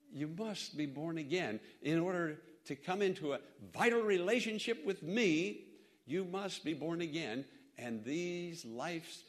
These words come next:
perplexities will all be taken care of and be answered. It's a new relationship with the Lord. Now, he said it's,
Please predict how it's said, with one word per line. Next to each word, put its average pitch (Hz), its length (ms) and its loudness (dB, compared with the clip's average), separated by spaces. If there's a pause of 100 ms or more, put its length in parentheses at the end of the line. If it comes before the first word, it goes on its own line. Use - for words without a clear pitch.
perplexities 139 880 -8 (340)
will 90 140 -8
all 127 320 6
be 127 160 2
taken 117 380 0
care 110 240 0
of 104 160 -4 (240)
and 110 200 -2
be 110 160 2
answered. 101 380 -2
It's 92 140 -6
a 101 80 -2
new 139 220 2
relationship 131 680 -4
with 101 120 -10
the 110 60 -8
Lord. 104 200 -2 (260)
Now, 143 100 2
he 165 120 2
said 170 240 2
it's, 143 180 -2